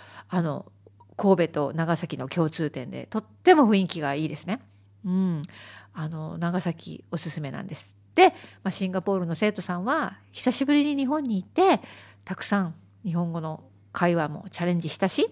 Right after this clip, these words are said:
いろんな人と日本語で会話もしたし、えー、「いやー、やっぱり日本はいいな」って言ってくれました。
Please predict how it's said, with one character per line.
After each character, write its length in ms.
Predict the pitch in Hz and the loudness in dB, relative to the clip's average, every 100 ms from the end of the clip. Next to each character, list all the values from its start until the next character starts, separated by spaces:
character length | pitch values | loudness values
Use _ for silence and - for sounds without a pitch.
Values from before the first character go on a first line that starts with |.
| - - - - | -4 -20 -20 -8
い 100 | 170 | -6
ろ 120 | 175 | -4
ん 20 | |
な 80 | 180 | -4
人 180 | - 190 | -6 -6
と 80 | |
日 120 | 175 165 | -6 -4
本 120 | 175 | -4
語 80 | 175 | -4
で 100 | 175 | -4
会 220 | 175 180 | -2 0
話 80 | 175 | -2
も 120 | 165 | -4
し 60 | - | -6
た 140 | 175 | -6
し、 300 | - 269 - - - - - - - - | 0 0 0 -8 -20 -20 -20 -20 -18 -8
え 380 | 170 165 165 - | -6 -6 -8 -4
ー、 20 | |
「い 40 | |
や 120 | 208 208 | -2 0
ー、 40 | 214 | 0
や 100 | 202 | -4
っ 40 | - | -4
ぱ 120 | - | 0
り 100 | 269 | 2
日 120 | 269 226 | 4 4
本 200 | 254 254 | 4 6
は 140 | 226 | 6
い 140 | 226 | 4
い 60 | 262 | 4
な」 320 | 226 226 262 | 6 6 4
っ 20 | 294 | 2
て 460 | - _ _ - | -4 _ _ -2
言 60 | 170 | -2
っ 20 | |
て 140 | 165 | -2
く 80 | 160 | -4
れ 100 | 165 | -4
ま 120 | 156 | -4
し 80 | 151 | -8
た。 160 | - | -8